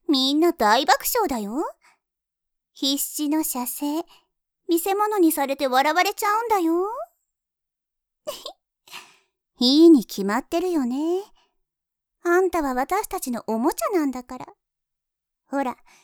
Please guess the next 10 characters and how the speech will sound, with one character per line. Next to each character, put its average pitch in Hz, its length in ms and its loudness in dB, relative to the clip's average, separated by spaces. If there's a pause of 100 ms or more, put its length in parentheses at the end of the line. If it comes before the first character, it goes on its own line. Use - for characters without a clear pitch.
(360)
餌 233 320 0
の 269 140 -2
時 254 160 -4
間 254 220 -2
だ 254 120 -2
よ。 262 160 -6 (1080)
射 262 340 0
精 320 360 -4
し 339 240 -6
ろ。 349 120 -4